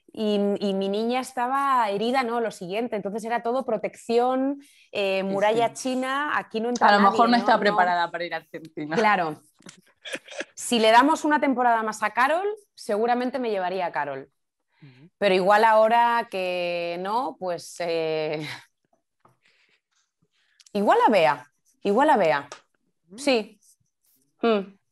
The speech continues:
Speaker 2: ¿Y qué planes? ¿Qué planes que, que siempre que vayas a Buenos Aires digas, "Tengo que hacer esto", y te las llevarás a, te las llevarías a hacerlo?
Speaker 1: Fíjate, es que, em, el tema con, em, mi tema con Argentina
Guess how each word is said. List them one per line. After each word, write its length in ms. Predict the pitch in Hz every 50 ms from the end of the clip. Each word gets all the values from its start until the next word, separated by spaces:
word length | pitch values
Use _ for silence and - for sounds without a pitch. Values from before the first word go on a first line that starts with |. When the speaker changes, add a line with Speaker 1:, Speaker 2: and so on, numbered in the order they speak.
| _ _
Speaker 2:
¿Y 140 | - 202 190
qué 140 | 226 190 180
planes? 340 | 185 185 170 165 175 170 170
¿Qué 140 | - 240
planes 380 | 233 240 - 254 254 262 302 294
que, 260 | - 277 247 233 208 -
que 120 | - 233
siempre 300 | 220 226 240 240 226 240
que 80 | 240 233
vayas 260 | 226 214 214 226 214 -
a 60 | 202
Buenos 300 | 190 185 180 180 - -
Aires 260 | 185 190 190 202 196
digas, 260 | 185 175 165 151 - - -
"Tengo 160 | - 180 175
que 60 | 165 156
hacer 180 | 143 151 147
esto", 320 | 143 139 - _ - 143 143
y 100 | 151 151
te 100 | 139 160
las 220 | 156 151 147 143
llevarás 680 | 143 151 143 151 151 147 143 151 - _ _ _ _ _ - -
a, 300 | - 160 147 147 143 - - - -
te 80 | - 151
las 160 | 139 139 139
llevarías 360 | 160 147 151 135 156 151 -
a 40 | 151
hacerlo? 460 | 147 - - - 151 147 156 - _ _ _ _ _ _ _ _ _ -
Speaker 1:
Fíjate, 600 | 185 - 226 220 294 269 - 233 208 - - 214
es 200 | 208 - - -
que, 400 | - 220 208 190 185 185 - -
em, 1040 | - 202 196 185 180 175 175 170 165 165 156 151 147 147 143 139 139 135 135 135 139 143 - - - - - - - - - _ _ _ _ _ _ _ _ _ _ _ _ _ _ _ _ _ _ _ _ _ _ _ _ _ -
el 220 | 190 202 202 170
tema 240 | 196 240 277 311 302
con, 180 | 262 269 240 214
em, 240 | - - 180 180 -
mi 280 | 180 185 185 180 180
tema 240 | 160 220 226 285 285
con 720 | 285 269 240 233 226 214 214 208 202 202 196 190 190 190 190
Argentina 800 | 180 170 - - 190 190 180 240 247 254 233 220 226 262 285 -